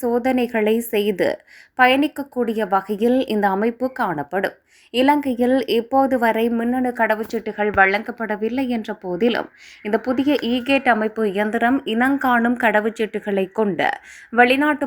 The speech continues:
பயணிகளுக்கு முன்பதிவு செய்த கடவுச்சீட்டுகளை கொண்ட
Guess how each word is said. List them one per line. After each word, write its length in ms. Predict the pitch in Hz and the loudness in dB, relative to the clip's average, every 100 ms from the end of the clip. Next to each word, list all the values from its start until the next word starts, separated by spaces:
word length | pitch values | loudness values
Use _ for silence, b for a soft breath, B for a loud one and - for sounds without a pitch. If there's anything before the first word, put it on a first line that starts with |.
| - | -2
பயணிகளுக்கு 680 | 226 214 214 214 220 269 320 247 | -2 -2 -2 -4 -4 -2 0 0
முன்பதிவு 500 | 240 240 247 226 226 | 0 -2 -2 0 0
செய்த 240 | 220 214 214 214 | 0 -2 0 0
கடவுச்சீட்டுகளை 760 | 202 202 208 196 196 190 190 185 | 0 0 -2 -6 -6 -4 -4 -4
கொண்ட 180 | 220 185 | -6 2